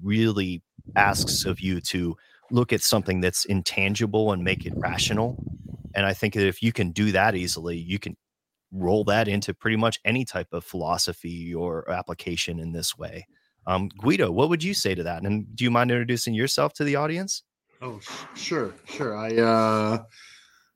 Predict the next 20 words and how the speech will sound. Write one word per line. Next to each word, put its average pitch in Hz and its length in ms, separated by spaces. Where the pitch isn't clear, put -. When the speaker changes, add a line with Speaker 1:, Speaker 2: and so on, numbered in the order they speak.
Speaker 2:
I 113 240
generally, 131 400
I, 120 280
I, 120 300
I've 123 100
been 143 120
an 135 80
academic, 117 680
uh, 104 140
most 110 320
of 117 60
my 110 140
life, 107 340
and 98 160
then 107 160
I, 104 240
um, 90 500
I 101 40
somehow 107 520
was 95 220